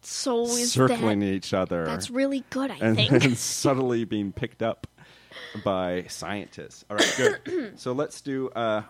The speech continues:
Speaker 2: let's do two more here.
Speaker 1: Sure.
Speaker 2: So, uh, okay, Jamaican.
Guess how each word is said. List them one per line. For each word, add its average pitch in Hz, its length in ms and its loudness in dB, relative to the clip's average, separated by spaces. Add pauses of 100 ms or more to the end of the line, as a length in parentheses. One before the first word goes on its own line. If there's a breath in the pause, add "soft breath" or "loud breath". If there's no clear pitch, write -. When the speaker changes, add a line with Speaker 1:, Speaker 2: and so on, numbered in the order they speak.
Speaker 2:
let's - 180 -18
do - 160 -12
two 131 260 -12
more 110 320 -10
here. 85 340 -10
Speaker 1:
Sure. 98 520 -2
Speaker 2:
So, 98 40 -8
uh, 95 340 -2 (800 soft breath)
okay, 117 460 0 (680)
Jamaican. 113 640 0